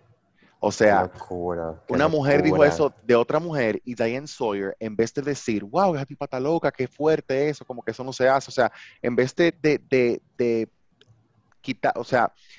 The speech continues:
Speaker 1: de enfocar la, la, la culpa en quien dijo eso, le dijo a Britney, "Sí, pero ella dijo eso porque es difícil criar muchacho, imagínate, y mira cómo tú te viste,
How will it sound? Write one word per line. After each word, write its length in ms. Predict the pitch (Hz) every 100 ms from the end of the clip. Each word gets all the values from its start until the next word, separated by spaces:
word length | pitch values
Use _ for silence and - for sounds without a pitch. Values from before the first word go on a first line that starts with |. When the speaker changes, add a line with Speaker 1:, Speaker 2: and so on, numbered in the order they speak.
| - _
Speaker 1:
de 180 | - 131
enfocar 460 | 127 135 - 139 160
la, 240 | 170 165
la, 260 | - 143 131
la 140 | - 123
culpa 360 | - 143 139
en 80 | 135
quien 280 | - 123 113
dijo 300 | 117 131 143
eso, 260 | 98 90 107
le 60 |
dijo 100 | 110
a 20 | 113
Britney, 420 | 117 92 110 - _
"Sí, 240 | - 165
pero 160 | - 117
ella 100 | 120
dijo 280 | 131 139
eso 200 | 147 - 165
porque 300 | 139 - 113
es 60 |
difícil 400 | 127 - 165 160
criar 220 | - 117 117
muchacho, 640 | 117 - 170 190 165 123
imagínate, 760 | 113 113 151 196 175 131 113 - - -
y 80 | -
mira 160 | 131 143
cómo 180 | 151 147
tú 100 | 151
te 140 | 131 117
viste, 600 | 175 208 175 - 113